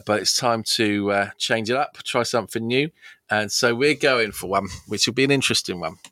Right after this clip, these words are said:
'cause it means that I'll have to build the team more than two minutes before we start recording.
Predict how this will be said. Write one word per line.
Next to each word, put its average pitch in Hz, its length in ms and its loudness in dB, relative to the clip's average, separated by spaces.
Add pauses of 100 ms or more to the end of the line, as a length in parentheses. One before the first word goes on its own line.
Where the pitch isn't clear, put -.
(140)
'cause - 120 -12
it 95 80 -6
means 107 200 -6
that 92 80 -6
I'll 90 100 -2
have 104 140 0
to 101 80 -6
build 101 220 2
the 95 60 -12
team 90 280 2
more 90 140 -2
than 90 100 -4
two 92 220 -2
minutes 90 220 -4
before 90 260 -6
we 92 60 -2
start 85 340 -4
recording. 95 400 0